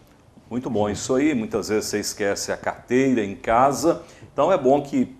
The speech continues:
baixe aí o aplicativo para o C R L V e também a C N H, eh, digital. Baixou, você anda com o celular, mostrou aqui em Marabá, eh, já o, o, os ag-, a, os policiais rodoviários federais estão aptos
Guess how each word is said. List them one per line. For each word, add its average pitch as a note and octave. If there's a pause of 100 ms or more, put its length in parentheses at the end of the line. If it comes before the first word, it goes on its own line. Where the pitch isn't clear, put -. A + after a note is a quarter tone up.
(140)
baixe A#2
aí G#2
o G#2
aplicativo G2
para G2 (260)
o G2
C A2+
R G2+
L G2
V C#3+
e D#3+
também C#3
a C3+
C C3+
N C#3
H, A2+ (300)
eh, G#2
digital. G2+
Baixou, D3+
você D3
anda C3
com B2
o A2+
celular, A#2+
mostrou B2+
aqui A2
em -
Marabá, G#2 (300)
eh, G2
já F2+
o, D#2+
o, F#2 (300)
os F#2+
ag-, A2
a, G#2
os G2
policiais G#2
rodoviários G2
federais G2
estão F#2
aptos A#2